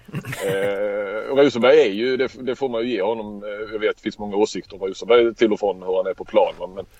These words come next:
vid sidan om är han ju ett jäkla superproffs. Du kan ju fråga honom vad som helst och du får ett, eh, rakt, eh, och klokt svar oftast. Och det kvittar om det är vinst eller förlust. Han har ungefär samma lite, eh, flin i mungipan. Eh,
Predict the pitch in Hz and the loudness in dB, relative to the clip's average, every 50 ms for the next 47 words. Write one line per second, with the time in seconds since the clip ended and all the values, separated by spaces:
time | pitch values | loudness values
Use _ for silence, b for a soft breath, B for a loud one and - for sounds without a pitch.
0 | b b b b 113 120 - 127 123 120 123 127 117 95 101 127 135 113 110 104 | b b b b 0 2 4 6 4 4 4 4 2 2 4 4 4 4 4 0
1 | 95 - 113 107 - - 92 92 - - - 104 85 _ - 82 _ - 80 76 | 0 0 0 0 0 0 -4 -4 -4 -2 -6 -6 -6 _ -14 -14 _ -10 -12 -12
2 | - - - - 95 87 107 101 92 - 107 107 104 92 98 104 95 92 92 87 | -12 -14 -14 -12 -10 -6 -6 -6 -2 0 2 2 2 2 0 0 0 -2 -4 0
3 | 90 110 - - - 95 90 98 87 80 - - 90 87 87 82 - 98 87 85 | 2 2 2 0 -4 -4 -2 -2 -2 -2 -4 -10 -8 -8 -6 -2 -2 0 0 0
4 | 80 _ _ - - 95 92 90 104 101 82 - - - _ - - - - - | -2 _ _ -10 -6 -4 0 2 2 2 2 0 -4 -14 _ -20 -12 -10 -6 -4
5 | - 87 87 82 82 82 - - - 104 90 80 - - - - 110 90 85 87 | -2 -2 -4 -4 -6 -8 -6 0 0 0 0 0 -2 -8 -4 0 2 2 2 2
6 | 92 - - - 82 78 - - 87 85 82 90 90 b b b b b b - | 0 -2 -2 -6 -6 -6 -6 -8 -8 -8 -8 -10 -14 b b b b b b -6
7 | 104 - 110 117 113 - 101 98 101 95 113 107 92 - - 90 87 - 110 107 | -2 2 4 4 4 4 2 2 2 2 2 0 0 0 0 0 0 2 2 2
8 | 101 87 - - 92 92 95 95 95 95 90 - 113 - - - 117 104 92 90 | 2 2 2 0 0 2 2 2 0 0 2 2 4 2 4 2 2 2 2 0
9 | 90 90 87 82 85 90 95 - 85 82 80 - _ _ _ b b b b b | -4 -4 -4 0 0 0 0 0 -2 -6 -6 -8 _ _ _ b b b b b
10 | b b b - 69 78 78 82 82 85 - - - - 120 113 98 87 85 87 | b b b -16 -16 -14 -14 -14 -16 -18 -18 -8 0 2 4 4 4 2 0 0
11 | 87 95 104 110 107 92 80 73 - - 80 78 80 80 80 82 82 82 82 82 | 0 2 2 4 4 2 2 0 -2 -4 -6 -6 -6 -8 -8 -8 -8 -8 -8 -10